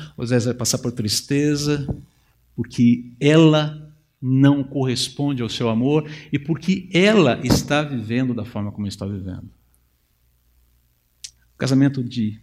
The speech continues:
dos dois, então, é uma metáfora da natureza dolorosa do relacionamento de, de entre Deus e Israel diante dessa infidelidade espiritual da nação e toda a sorte de implicações aí terríveis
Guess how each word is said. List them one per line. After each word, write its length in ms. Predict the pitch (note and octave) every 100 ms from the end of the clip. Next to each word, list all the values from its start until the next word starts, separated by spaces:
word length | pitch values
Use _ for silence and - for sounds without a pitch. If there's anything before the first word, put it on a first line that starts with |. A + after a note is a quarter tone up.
| _
dos 160 | B2+ B2
dois, 300 | A#2+ C3 A2+
então, 200 | A#2 B2+
é 40 |
uma 100 | B2+
metáfora 680 | B2 B2 - C3+ B2+ - A2+
da 80 | G2+
natureza 440 | A2 A2 G#2+ G#2+
dolorosa 640 | G#2+ A2+ G#2 A2+ B2 B2+ C3 - - -
do 60 | B2+
relacionamento 580 | A#2+ A#2 A#2+ A#2 A#2
de, 140 | A#2 A#2+
de 180 | A#2+ D3
entre 280 | D3+ D3
Deus 400 | A2+ A#2+ C#3+ C3
e 20 | A#2+
Israel 560 | A2 A2 A2+ B2 B2 - - -
diante 280 | A#2 B2+
dessa 220 | B2+ C3 C3+
infidelidade 640 | C3+ C3+ B2+ A#2+ B2 B2+
espiritual 680 | - - C3 B2+ B2+ B2 B2
da 80 | A2+
nação 520 | G2+ - C3+ B2+ B2
e 60 |
toda 300 | A2+ - C3
a 40 | G#2+
sorte 320 | - B2+ B2
de 100 | G#2+
implicações 760 | A2 A#2+ A#2 G#2 - A#2+ A2+ A2
aí 100 | A#2
terríveis 880 | B2+ G#2+ C#3+ B2+ F#2 E2+ - -